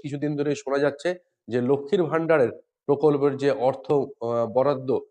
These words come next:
তা কিন্তু আরো বাড়িয়ে দেওয়া হতে পারে। কাজেই আজকে সবারই কিন্তু চোখ থাকবে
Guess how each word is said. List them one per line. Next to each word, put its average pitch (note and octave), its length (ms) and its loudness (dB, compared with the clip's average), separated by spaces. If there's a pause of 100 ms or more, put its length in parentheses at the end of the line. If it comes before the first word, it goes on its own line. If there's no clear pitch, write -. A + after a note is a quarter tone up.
(220)
তা C3 120 4
কিন্তু C#3 680 -2
আরো C#3 420 0
বাড়িয়ে C3 320 4
দেওয়া B2+ 220 2
হতে D3 220 2
পারে। C3+ 220 2 (420)
কাজেই E3 360 2 (260)
আজকে A#2+ 300 -6
সবারই E3 440 2
কিন্তু D#3 500 -2
চোখ D3+ 300 0
থাকবে C3+ 420 2